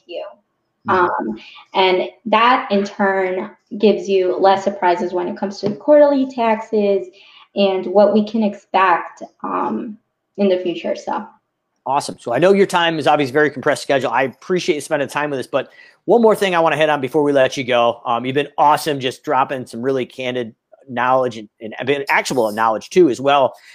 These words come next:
Speaker 2: Um, but bookkeeping. So now we've got all this set up. We figured out our entity. We figured out our cash flow. We've got the chart of accounts.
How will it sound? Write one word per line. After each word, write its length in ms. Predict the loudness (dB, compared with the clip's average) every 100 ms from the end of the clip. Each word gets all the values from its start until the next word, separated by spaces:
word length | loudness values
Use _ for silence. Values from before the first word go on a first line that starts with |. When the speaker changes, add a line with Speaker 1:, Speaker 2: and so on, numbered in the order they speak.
| -4
Speaker 2:
Um, 300 | 0 0 -2
but 200 | -6 -2
bookkeeping. 500 | 0 0 0 -4 -6 -14 _
So 240 | 0 0
now 180 | 2 0
we've 160 | -2 0
got 160 | 2
all 120 | 2 2
this 100 | 0
set 140 | 0
up. 80 | 0
We 60 | -2
figured 240 | -4 0
out 120 | 2 2
our 80 | 0
entity. 280 | -2 -2 -2
We 100 | -6
figured 260 | -4 -2
out 120 | 0
our 60 | -2
cash 340 | -2 -2 -2
flow. 120 | -4 -4
We've 140 | -4
got 180 | -4 -6
the 60 |
chart 240 | -6 -4 -4
of 40 |
accounts. 440 | -6 -6 -6 -6